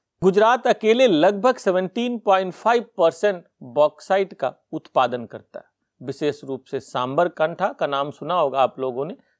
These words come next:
सांबर कंठा, कैरा, जामनगर,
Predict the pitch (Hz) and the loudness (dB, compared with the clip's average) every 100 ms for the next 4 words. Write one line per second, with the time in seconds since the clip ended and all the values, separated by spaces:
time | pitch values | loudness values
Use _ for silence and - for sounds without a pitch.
0 | - - 139 147 180 175 185 180 196 - | -6 -2 0 0 0 0 -2 2 0 0
1 | _ _ _ _ _ _ _ 185 180 180 | _ _ _ _ _ _ _ 2 6 6
2 | 180 196 - _ _ 131 120 170 190 190 | 4 2 -4 _ _ -12 0 2 2 2
3 | 190 180 185 | 4 6 4